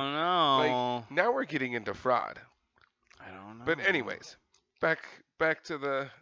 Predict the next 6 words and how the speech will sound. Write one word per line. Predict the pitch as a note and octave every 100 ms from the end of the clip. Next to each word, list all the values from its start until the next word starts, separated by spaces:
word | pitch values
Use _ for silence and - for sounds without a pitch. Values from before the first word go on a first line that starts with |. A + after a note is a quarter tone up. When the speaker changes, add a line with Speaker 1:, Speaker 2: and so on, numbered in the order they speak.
| _ _
Speaker 2:
back | D3+ D3
to | D#3+
the | C3+
conversation. | B2 B2+ A#2+ - G#2+ - - _ _ _ _ _ _ _ _ _ _ _ _ _ _ _ _ _ _ _ _ _ _
I | B2+ D3
don't, | D#3 D#3+